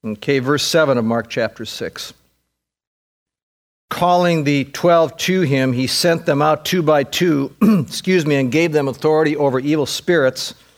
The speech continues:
That's Mark six seven. Then you jump down to Mark six twelve.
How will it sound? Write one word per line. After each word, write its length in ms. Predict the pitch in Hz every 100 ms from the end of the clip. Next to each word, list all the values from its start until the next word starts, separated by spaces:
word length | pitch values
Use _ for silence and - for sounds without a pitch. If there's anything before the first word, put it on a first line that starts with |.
| _ _ _ _ _
That's 260 | 139 131 156
Mark 260 | 156 147
six 280 | - 156 -
seven. 320 | - 170 143
Then 140 | 143 143
you 80 |
jump 260 | 127 147 131
down 180 | 151 143
to 60 |
Mark 300 | 135 143 143
six 760 | - - 160 - - - - - _
twelve. 640 | - - 180 151 123 135